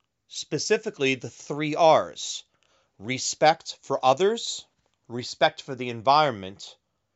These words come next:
and respect for yourself. And when I start off any school year, these are the most important things that I make very clear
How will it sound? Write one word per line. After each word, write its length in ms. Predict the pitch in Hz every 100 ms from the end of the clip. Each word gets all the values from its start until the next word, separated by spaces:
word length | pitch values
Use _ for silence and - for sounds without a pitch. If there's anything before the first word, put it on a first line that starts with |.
| _ -
and 160 | 147
respect 600 | 151 - - 120 113 - - _ _ _
for 80 | 113
yourself. 720 | 104 101 - 87 - - _ _ _ _ _ _ _ - - -
And 100 | 151
when 140 | 170
I 60 | 165
start 280 | - 196
off 180 | 190 -
any 200 | 190 202
school 360 | - - 196 208
year, 460 | 147 120 107 113 _ _ _ _ _ _ _
these 440 | 135 120 156 180 190
are 140 | 160
the 80 | 147
most 320 | 147 143 -
important 640 | 135 - 120 165 165 170 160
things 680 | 147 131 127 127 123 - - _ _ 107 107
that 320 | 120 120 - _ _ _ _
I 520 | 131 131 135 135 135 _
make 460 | 127 131 131 - _ _ _ _ 135
very 600 | 117 113 131 165 170 175
clear 800 | - - 170 165 156 139 110